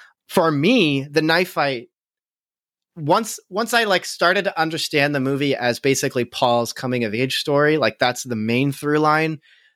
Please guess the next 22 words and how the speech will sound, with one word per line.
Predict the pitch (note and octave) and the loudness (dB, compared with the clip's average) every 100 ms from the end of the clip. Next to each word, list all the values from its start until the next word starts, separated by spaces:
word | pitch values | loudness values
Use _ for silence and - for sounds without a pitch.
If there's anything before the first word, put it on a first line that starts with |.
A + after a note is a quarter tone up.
| _ D3 | _ -2
I | D3+ | -2
saw | - E3+ E3 | 2 2 2
it | |
as | C#3+ | 0
a | C3+ | -4
very | A#2 B2 D3+ D3+ C#3+ | -4 2 4 4 0
fitting | - C#3 C3 | -2 -2 -2
climax. | B2+ B2 A2+ G#2 - - - _ _ _ _ - | -2 -2 -2 -4 -10 -10 -12 _ _ _ _ -4
Um, | C3 B2 A#2+ A2+ A#2 - | 0 2 2 -2 -8 -4
especially | - - G#3 G#3 G3 E3 | -4 2 0 0 -2 -2
with | D#3 - | -4 0
all | D3+ D#3 | 2 2
of | D3+ | 0
its | C#3+ | -6
themes | - D3+ C#3+ C3 B2 | -6 -4 -2 -4 -4
of, | A#2+ - - - | -8 -10 -20 -10
of | A2+ A2+ G#2 - - _ _ | -4 -4 -6 -14 -20 _ _
just | D3 C#3 | -4 -2
sort | - E3 | 0 0
of | C3+ | 0
hope, | - - F#3 F#3 F3 - - _ _ _ | -2 0 2 2 -2 -12 -20 _ _ _
future, | - - E3+ F3 - E3+ D#3+ E3 D#3+ | -16 -2 0 2 2 4 4 2 -2